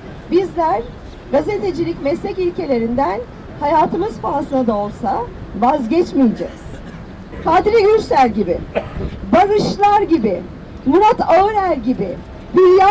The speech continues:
Kılınç ve nice meslektaşlarımız gibi ve şimdi de Süleyman Gençer gibi cezaevlerinde baskılarla susturulmaya çalışılıyoruz. İçişleri Bakanı'na sesleniyorum.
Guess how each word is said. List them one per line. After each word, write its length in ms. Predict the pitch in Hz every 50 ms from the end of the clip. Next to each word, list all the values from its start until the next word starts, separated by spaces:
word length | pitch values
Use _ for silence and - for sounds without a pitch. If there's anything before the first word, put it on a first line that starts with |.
| 453 453 -
Kılınç 400 | 480 403 403 440 427 - - 269
ve 120 | 349 370
nice 320 | 349 403 466 494 480 427 359
meslektaşlarımız 1080 | 330 320 330 - - 269 269 - - 269 285 294 - 277 254 247 247 262 285 285 233
gibi 360 | - 254 226 196 214 240 339 - - - - - - - - -
ve 100 | 359 392
şimdi 480 | - - 440 453 480 453 415 359 233
de 240 | 240 233 262 359 466 - - - - - - - -
Süleyman 580 | - 320 311 311 320 339 330 349 403 453 427 381
Gençer 440 | 359 381 427 440 - 466 330 294 285
gibi 500 | 247 196 285 359 - 415 427 220 226 349 - - - - - - - - - -
cezaevlerinde 840 | - 330 359 - 466 453 453 453 381 339 359 339 339 330 359 302
baskılarla 840 | 330 339 381 359 - - 370 381 392 403 403 320 302 330 359 381 392 - - - - -
susturulmaya 520 | 330 320 - - 302 269 233 233 208 202
çalışılıyoruz. 640 | 196 254 - 185 180 - - 175 151 135 - - - - - - - - - - - - - - - - - - - - - - - - - - - - 453 480
İçişleri 560 | - - - 392 359 - - 370 381 381 381
Bakanı'na 460 | 320 339 339 - 339 320 339 339 339 -
sesleniyorum. 640 | - 262 233 240 - 214 190 180 170 160 - -